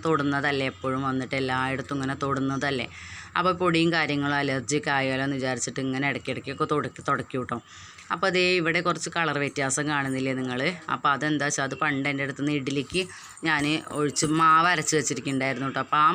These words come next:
മാവ്, അത് എന്താ പറയുക, മാവ് നിറഞ്ഞു പോവില്ലേ, പിറ്റേ ദിവസം ആയപ്പോഴേക്കും അങ്ങനെ ഇതായിരുന്നു ട്ടോ. അപ്പോൾ അവിടെ ആ കളർ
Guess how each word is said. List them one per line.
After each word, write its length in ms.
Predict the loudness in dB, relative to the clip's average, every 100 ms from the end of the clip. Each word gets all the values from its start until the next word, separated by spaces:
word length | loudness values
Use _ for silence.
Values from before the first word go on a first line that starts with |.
| 6
മാവ്, 380 | 6 6 6 2 0 -12 -20 -10 -4
അത് 160 | 0 2 2 2
എന്താ 120 | -2 -2
പറയുക, 300 | -4 -4 -6 -6 -10 -20 -20 -20 -4 2
മാവ് 320 | 2 2 0 2
നിറഞ്ഞു 320 | 2 2 2 2
പോവില്ലേ, 480 | 2 2 0 0 -4 -8 -20 -20 -20 -20 -18 -10 -4
പിറ്റേ 260 | 0 2 4
ദിവസം 260 | 4 4 2
ആയപ്പോഴേക്കും 560 | 2 2 2 2 2 2
അങ്ങനെ 220 | 2 0 0
ഇതായിരുന്നു 400 | 0 0 0 -2
ട്ടോ. 80 | -2
അപ്പോൾ 120 | 0 2
അവിടെ 220 | 2 2 2
ആ 20 | 2 0
കളർ 220 | 0